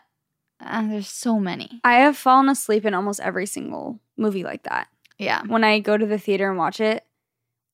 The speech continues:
Speaker 2: and they're, like, three hours long.
Speaker 1: Yeah, they're so long.
Speaker 2: After an hour and a half, I am checked out for the
Speaker 1: Yeah.
Speaker 2: most part. I'm really,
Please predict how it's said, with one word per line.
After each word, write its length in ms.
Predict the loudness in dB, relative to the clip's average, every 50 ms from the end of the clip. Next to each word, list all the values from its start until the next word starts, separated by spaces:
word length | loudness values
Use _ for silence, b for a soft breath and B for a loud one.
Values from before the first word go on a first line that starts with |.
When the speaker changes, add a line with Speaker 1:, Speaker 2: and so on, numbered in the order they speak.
| _ -2
Speaker 2:
and 100 | 0 2
they're, 100 | 2 4
like, 200 | 4 2 2 0
three 280 | -4 -6 -4 -2 -2 0
hours 360 | 0 2 2 2 2 0 -2
long. 360 | 0 0 2 2 2 0 -2
Speaker 1:
Yeah, 120 | -2 0 0
they're 140 | 0 -2 -4
so 680 | -6 -12 -16 -16 -14 -8 -4 -2 0 0 0 0 -2 -2
long. 680 | -2 -2 -2 -2 -2 -4 -4 -4 -6 -8 -8 -10 -10 -8 _ 0
Speaker 2:
After 260 | 2 2 4 4 2
an 80 | 4 4
hour 200 | 4 4 4 4
and 100 | 2 0
a 20 |
half, 260 | 0 0 2 2 0 0
I 100 | -2 -4
am 140 | -4 -4 -6
checked 380 | -8 -10 -8 -8 -10 -10 -10 -8 -2
out 320 | 0 0 0 0 -2 -6
for 120 | -6 -2 0
the 80 | 0
Speaker 1:
Yeah. 60 | 2 0
Speaker 2:
most 200 | -2 -4 -4 0
part. 160 | 0 2 4 4
I'm 200 | 4 4 4 4
really, 360 | 2 4 4 4 4 2 -2